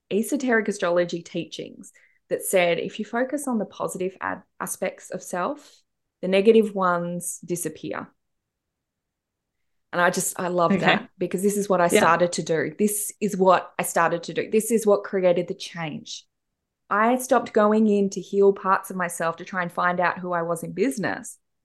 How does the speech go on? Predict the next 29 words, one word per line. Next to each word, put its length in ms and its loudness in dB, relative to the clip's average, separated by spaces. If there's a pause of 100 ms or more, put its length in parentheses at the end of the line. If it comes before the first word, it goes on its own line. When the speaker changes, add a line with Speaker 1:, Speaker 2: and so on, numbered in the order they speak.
(280)
Speaker 1:
I 100 -2
started 520 4 (420)
shifting 840 -4 (640)
those, 640 2 (1400)
those 200 -6
shadows 640 2
into 400 0
the 120 0
light 260 2
version. 320 2
This 140 -2
is 80 2
where 100 6
astrology 540 0
has 160 -8
come 180 -8
in 160 -4
for 140 -8
me, 280 -4
because 280 -6
I 80 0
saw 580 2 (420)
those 640 0
limiting 400 -4 (120)
patterns 600 -4 (560)
and 100 0
I 60 6
saw, 420 4
oh, 400 6